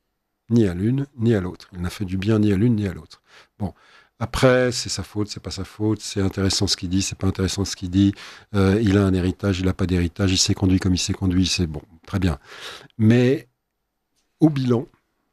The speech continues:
Maurras, c'est pas bon du point de vue des causes qu'il prétendait défendre.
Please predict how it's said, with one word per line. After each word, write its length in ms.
Maurras, 500
c'est 460
pas 180
bon 380
du 180
point 160
de 60
vue 100
des 120
causes 320
qu'il 140
prétendait 400
défendre. 440